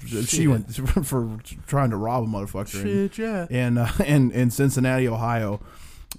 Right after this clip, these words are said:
Speaker 1: Uh, when that happened, they took Charles, and he was placed in, uh, the custody of his aunt and uncle, McKeekin, and that was all the way in West Virginia.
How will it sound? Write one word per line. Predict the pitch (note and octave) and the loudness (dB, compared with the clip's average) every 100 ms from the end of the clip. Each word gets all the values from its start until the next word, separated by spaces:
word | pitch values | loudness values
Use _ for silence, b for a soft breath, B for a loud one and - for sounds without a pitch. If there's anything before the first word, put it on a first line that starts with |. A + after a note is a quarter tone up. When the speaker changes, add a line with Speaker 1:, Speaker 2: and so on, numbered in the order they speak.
| A#2 | -2
Speaker 1:
Uh, | B2 A#2+ | 0 2
when | B2 E3+ | 2 4
that | A3 G#3+ | 6 6
happened, | F3 D#3+ D3+ D3+ | 6 4 4 4
they | C#3 | 4
took | F3 | 2
Charles, | C#3+ C#3+ C3+ C#3 B2+ | 2 4 6 4 2
and | F2+ A#2+ | 0 2
he | C3 | 4
was | C#3 | 2
placed | - C3 B2+ A#2+ | 2 0 0 0
in, | B2 A#2+ A#2+ A#2 | 0 2 2 0
uh, | - A2+ | -2 -4
the | A2+ | -4
custody | A2+ B2 A2+ A#2+ A#2 | -4 -4 -4 -4 -2
of | A2 A2 G#2+ - | -2 -4 -6 -6
his | A2+ - | -6 -4
aunt | B2 A#2 | -4 -2
and | A2+ | -2
uncle, | A#2 - A2+ A2 | -4 -4 -4 -4
McKeekin, | A2 - B2+ A#2 | -4 -4 -4 -4
and | G#2 G2+ A2+ | -4 -4 -4
that | B2+ | -4
was | B2 A#2+ | -4 -6
all | C3 E3+ | -4 -2
the | D3 | 0
way | C#3 C3 | 0 0
in | A#2+ | 0
West | B2 B2 | -2 -4
Virginia. | G#2 G2+ A2+ A2 D#2+ | -6 -6 -4 -4 -6